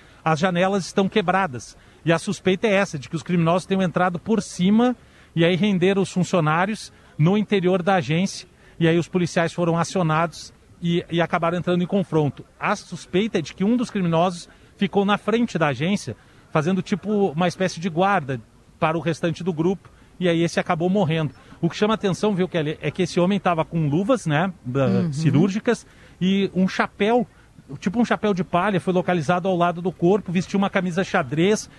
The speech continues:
Speaker 1: e calça jeans. A suspeita também é de que ele estivesse, né, disfarçado, como se fosse um, um, um, um cliente, alguém esperando pra entrar na agência do banco. Muita movimentação policial ainda em, aqui em frente à agência do Santander.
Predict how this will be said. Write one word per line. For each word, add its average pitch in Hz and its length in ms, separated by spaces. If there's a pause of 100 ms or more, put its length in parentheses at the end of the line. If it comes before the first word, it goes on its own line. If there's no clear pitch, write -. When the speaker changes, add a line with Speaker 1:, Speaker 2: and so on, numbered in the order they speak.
(140)
Speaker 1:
e 185 100
calça 202 420
jeans. 180 420 (440)
A 185 120
suspeita 196 460
também 196 240
é 208 40
de - 120
que 214 300 (220)
ele 165 140
estivesse, 170 400
né, 175 260 (180)
disfarçado, 247 520
como 156 160
se 170 100
fosse 170 300
um, 175 200 (380)
um, 139 400 (360)
um, 135 420
um 156 60
cliente, 196 520
alguém 147 200
esperando 165 460 (340)
pra 175 160
entrar 165 300
na 175 100
agência 170 380
do 170 120
banco. 165 460 (340)
Muita 202 440
movimentação 180 580
policial 175 420
ainda 170 360 (260)
em, 165 160 (180)
aqui 160 240
em 170 60
frente 180 260
à 185 40
agência 175 280
do 151 80
Santander. 165 520